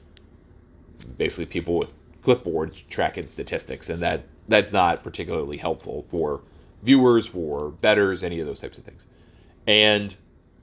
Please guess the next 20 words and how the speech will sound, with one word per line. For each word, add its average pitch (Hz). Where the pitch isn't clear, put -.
then 120
you'll 113
be 101
able 92
ultimately 92
to 90
use 87
Google 95
Cloud 127
to 98
deliver 92
the 90
opportunity 85
to 82
watch 82
every 104
shot 82
from -
every 87
golfer 80